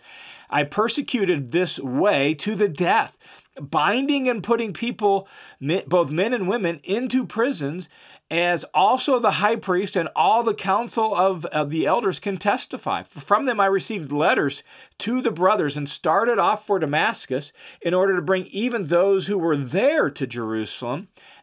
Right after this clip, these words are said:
as prisoners to be punished." And so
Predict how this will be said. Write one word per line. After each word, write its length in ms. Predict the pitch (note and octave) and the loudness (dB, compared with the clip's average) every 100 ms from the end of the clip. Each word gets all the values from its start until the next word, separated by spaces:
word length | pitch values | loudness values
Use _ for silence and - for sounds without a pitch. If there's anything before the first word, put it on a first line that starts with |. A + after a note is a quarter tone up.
| - | -4
as 220 | C#3+ C#3+ | -2 -2
prisoners 560 | - G3 F#3+ F3 D#3+ C#3+ | -2 0 0 -2 -4 -6
to 340 | - D3+ C#3+ | -2 0 0
be 200 | B2 C3 | -2 -4
punished." 540 | C#3 D3+ D3+ A2 - C3+ | -2 -2 -2 -4 -10 -12
And 100 | C3 | -8
so 280 | E3 C#3+ | -2 -2